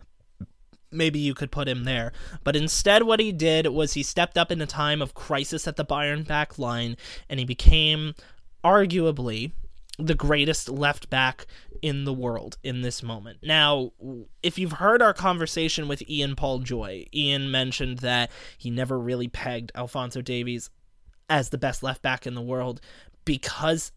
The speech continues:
by trade he is a left midfielder or a right midfielder or just a general forward on the wings. And I completely agree with that.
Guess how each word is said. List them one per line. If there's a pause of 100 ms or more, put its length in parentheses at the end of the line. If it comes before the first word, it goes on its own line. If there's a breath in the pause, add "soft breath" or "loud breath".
(100)
by
trade
he
is (840 soft breath)
a (100)
left
midfielder (400)
or
a
right
midfielder
or
just
a
general (340 soft breath)
forward (100)
on
the
wings.
And (120)
I
completely
agree
with
that.